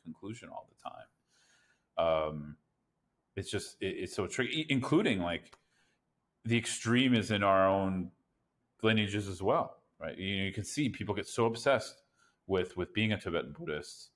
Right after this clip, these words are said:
they, they, they can't see out of that framework, you know? And, and for me, it's sort of, a-, again, we have a phrase actually in the lineage, in the tradition, uh, for, for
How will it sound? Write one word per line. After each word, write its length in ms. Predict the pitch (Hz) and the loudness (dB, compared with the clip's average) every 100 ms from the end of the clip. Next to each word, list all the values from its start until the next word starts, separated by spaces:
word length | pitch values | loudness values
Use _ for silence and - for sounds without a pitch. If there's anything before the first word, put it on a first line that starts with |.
| _ _ _ | _ _ _
they, 140 | 110 107 | -2 0
they, 180 | 110 | -2
they 140 | 95 107 | -2 -6
can't 380 | - 123 117 - | 0 2 2 -2
see 380 | - 123 113 | -6 0 2
out 260 | 98 101 113 | 4 4 6
of 160 | 104 85 | 4 4
that 260 | 80 - | 2 0
framework, 420 | - 104 123 - - _ _ _ - | -2 0 0 -4 -8 _ _ _ -20
you 120 | 80 | -14
know? 260 | 80 120 - _ _ _ _ _ - | -6 -6 -8 _ _ _ _ _ 0
And, 140 | 117 113 - - | 2 0 -4 -2
and 160 | 120 110 | -2 2
for 120 | 117 | 2
me, 220 | 143 147 | 4 2
it's 140 | 95 | 2
sort 160 | - 107 | 0 0
of, 120 | 92 - | -2 -4
a-, 240 | 98 - 113 | -6 -4 -2
again, 240 | 117 127 | 2 4
we 100 | 113 | 6
have 160 | 123 104 | 4 4
a 60 | |
phrase 600 | - 120 127 123 85 - 76 | 2 4 6 6 4 -2 -4
actually 320 | 85 - 87 | -4 -4 -6
in 80 | 87 | -4
the 120 | 82 | -6
lineage, 400 | 85 107 117 123 95 | -2 -2 -2 -4 -8
in 300 | 82 87 87 | -8 -8 -8
the 80 | |
tradition, 500 | - 110 147 147 - - 78 _ 82 | -6 -2 -2 -2 -8 -12 -20 _ -10
uh, 300 | 73 73 69 | -8 -10 -12
for, 220 | - 78 | -12 -14
for 300 | - 90 80 | -8 -6 -6